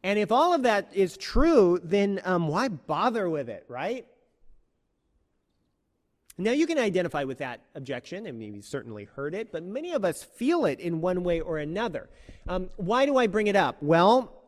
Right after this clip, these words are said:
um, I bring it up for a few different reasons, partially because all of us will need to wrestle with that question one way or another.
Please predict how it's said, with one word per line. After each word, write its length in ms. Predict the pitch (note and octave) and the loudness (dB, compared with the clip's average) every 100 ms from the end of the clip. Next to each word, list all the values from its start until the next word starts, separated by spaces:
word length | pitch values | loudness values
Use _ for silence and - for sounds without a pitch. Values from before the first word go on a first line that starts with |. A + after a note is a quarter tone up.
| - | -6
um, 360 | F#3+ F#3 F#3 F3 | -2 0 -2 -6
I 60 | E3 | -6
bring 160 | G3 | -6
it 60 | A3 | -4
up 160 | G#3 - | -8 -6
for 120 | F#3+ | -6
a 60 | D#3+ | -6
few 360 | E3 B3+ B3 - _ _ _ | -8 -8 -10 -14 _ _ _
different 300 | E3+ F#3+ F#3+ | -6 -6 -2
reasons, 300 | F3+ D#3 F3 | -2 -2 -6
partially 640 | - F3 D#4+ - G3+ F3 F3 | -6 -4 -4 -4 -4 -2 -2
because 500 | F#3+ - F#3+ F#3 - - _ _ - | -6 -4 -4 -4 -8 -20 _ _ -2
all 300 | A3+ D4+ C4 | 0 2 2
of 120 | F3 | 2
us 380 | E3 E3+ - G3+ | 0 -2 -6 -6
will 240 | F#3 G3 | -4 -2
need 360 | F#3+ A3 C4+ G#3 | -2 -4 -4 -4
to 140 | F#3+ | -6
wrestle 640 | D#3+ F#3+ A#3+ - A3+ G3+ | -4 -4 -4 -4 -2 0
with 300 | F#3 G3 G3 | 0 -4 -4
that 280 | G3 F#3 - | -6 -6 -8
question 680 | - G3 F3+ - F#3 F3+ E3+ | -6 -6 -6 -10 -6 -6 -4
one 260 | F3 E3+ | -4 -4
way 200 | E3+ D#3+ | -2 -2
or 240 | D3+ E3+ D#3 | -2 -2 -4
another. 680 | D#3 C#3+ D#3+ F#3 D3 A#2+ | -6 -8 -6 -6 -6 -8